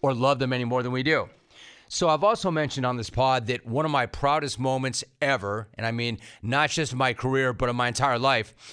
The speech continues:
was being the commencement speaker at Jake's graduation from the School of Journalism and Mass Communications at U W. I've also mentioned that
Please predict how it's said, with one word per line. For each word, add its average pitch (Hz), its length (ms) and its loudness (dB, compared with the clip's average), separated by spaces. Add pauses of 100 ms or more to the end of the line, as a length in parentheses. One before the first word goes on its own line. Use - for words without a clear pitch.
(140)
was 127 160 -4
being 151 260 0
the 135 80 0
commencement 151 600 -2
speaker 123 560 -2 (220)
at 143 100 0
Jake's 151 320 -2
graduation 139 640 0
from 127 200 -2
the 123 40 -4
School 151 240 -2
of 123 60 -2
Journalism 143 580 0 (240)
and 123 180 -2
Mass 135 300 0
Communications 131 800 -2
at 156 180 2
U 123 140 -2
W. 104 360 -2 (540)
I've 117 120 0
also 147 240 2
mentioned 135 460 0
that 127 180 2